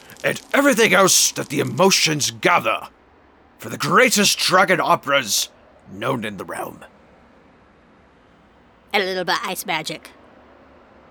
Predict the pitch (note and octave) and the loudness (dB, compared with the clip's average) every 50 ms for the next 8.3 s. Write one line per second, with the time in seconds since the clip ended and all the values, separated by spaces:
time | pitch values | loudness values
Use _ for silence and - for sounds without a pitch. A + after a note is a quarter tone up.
0 | - - - - - - - - F2 A2+ F3+ C4 D#4 C#4+ G3 C3 G#2+ G2+ F2+ F2+ | -20 -20 -20 -20 -20 -20 -14 -8 -6 -4 -2 0 2 2 2 2 0 -2 -2 -4
1 | - A2 - - - F2 G2 - F#2 - - D#2+ - F2 F2 D2+ D2+ C#2 G2+ D#3+ | -2 -4 -4 -8 -6 -8 -6 -8 -8 -14 -14 -16 -12 -12 -12 -10 -8 -8 -6 -6
2 | A3 - - - - - - - - G3+ F3 D#3+ - - - - _ _ - A3 | -6 -6 -6 -8 -10 -16 -20 -16 -8 -6 -6 -6 -6 -10 -20 -20 _ _ -8 -8
3 | G#3 A3+ - A3+ G3+ - G#3 G3+ G3 F3+ D#3+ - - A3+ G#3+ G3+ F#3 F3 E3 D#3 | -8 -6 -6 -10 -8 -4 -2 0 0 0 -2 -4 -2 0 2 2 2 2 0 -4
4 | D3+ D#3 D3+ D3+ - - D#3 D#3+ - - D#3+ C#3+ C#3+ - - - - _ _ - | -8 -12 -14 -12 -10 -10 -12 -12 -12 -14 -14 -14 -14 -20 -20 -20 -20 _ _ -18
5 | - G3 F3+ D#3 A#2 - - _ _ _ _ _ _ _ _ _ _ _ _ _ | -10 -10 -10 -10 -10 -14 -18 _ _ _ _ _ _ _ _ _ _ _ _ _
6 | _ _ _ _ _ _ _ _ _ _ _ _ _ _ _ _ _ _ _ _ | _ _ _ _ _ _ _ _ _ _ _ _ _ _ _ _ _ _ _ _
7 | _ _ - - - - - - - - - E3+ F3+ C3+ G#2+ F#2 - - F2+ - | _ _ -20 -20 -18 -18 -18 -16 -10 -6 -4 -2 -2 -2 -4 -6 -10 -10 -14 -12
8 | - - - - - D2+ | -12 -8 -8 -8 -8 -8